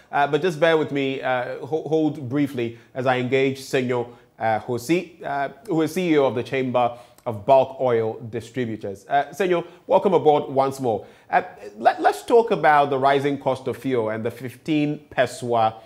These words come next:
uh, reduction. I've heard some, uh, members of, you know, the, the, the space you operate in say that they are expecting that up to about one cedi will be shaved off,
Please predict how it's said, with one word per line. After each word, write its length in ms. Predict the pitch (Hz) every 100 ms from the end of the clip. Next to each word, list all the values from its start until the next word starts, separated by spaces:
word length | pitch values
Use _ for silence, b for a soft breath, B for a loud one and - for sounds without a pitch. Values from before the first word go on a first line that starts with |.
| B B B B _ -
uh, 480 | 131 131 127 127 127
reduction. 840 | 135 113 156 151 - 151 127 101 B B B
I've 160 | 147 165
heard 200 | 220 233
some, 440 | - 202 196 190
uh, 160 | - - 165
members 800 | 160 170 180 170 147 135 117 123
of, 320 | 131 131 -
you 160 | 143 143
know, 240 | 131 127
the, 200 | 127 123
the, 460 | 135 135 127 143 160 - - -
the 100 | 139
space 400 | 139 - 175 175
you 140 | 151 -
operate 340 | 151 147 135
in 140 | 135
say 260 | 131 135 131
that 460 | 117 110 107 - _ _
they 160 | 120 131
are 80 | 131
expecting 680 | 131 - 156 151 143 123 117
that 280 | 120 123 139
up 140 | 135
to 120 | 143
about 300 | 123 120 113
one 300 | 123 131 151
cedi 560 | 151 147 135 135 131 131
will 160 | 123
be 160 | 113 110
shaved 480 | - - 160 156 - -
off, 320 | 117 110